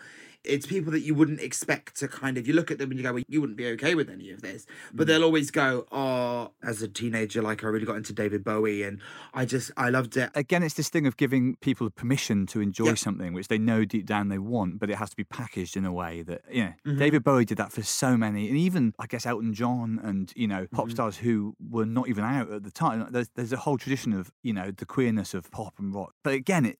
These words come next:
Speaker 3: we only have to have that tradition, as you say, because when you think about it, a lot of more heteronormative people, again, just aren't comfortable enjoying stuff without those sneaky ways in.
Speaker 1: Yeah, you know, people like Bowie will give those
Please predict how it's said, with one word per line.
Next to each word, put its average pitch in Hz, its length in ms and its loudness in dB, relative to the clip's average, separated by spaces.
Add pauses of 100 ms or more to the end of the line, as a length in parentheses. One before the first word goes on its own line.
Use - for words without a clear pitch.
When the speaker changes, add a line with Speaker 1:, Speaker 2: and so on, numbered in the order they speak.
Speaker 3:
we 131 120 2
only 127 120 0
have 147 180 -8
to - 60 -8
have 151 120 -2
that 98 100 -6
tradition, 101 240 -8
as 95 100 -8
you 104 80 -6
say, 127 220 0
because 98 480 -10
when 107 100 -8
you 98 60 -2
think 110 220 -2
about 92 240 -6
it, 92 180 -8
a 113 80 -4
lot 107 240 -4
of 104 140 -10 (200)
more 110 200 -4
heteronormative 101 540 -6
people, 98 320 -12 (260)
again, 110 340 -6
just 107 220 -10
aren't 113 320 -2 (640)
comfortable 113 640 -6
enjoying 98 540 -4
stuff - 360 -14
without 110 540 -2
those 95 400 -4 (560)
sneaky - 480 -2
ways 98 300 0
in. 98 200 -4
Speaker 1:
Yeah, 135 240 2
you 160 140 -2
know, 160 160 2
people 170 320 -2
like 190 260 2
Bowie 123 240 2
will 139 340 4
give 131 340 0
those 127 500 0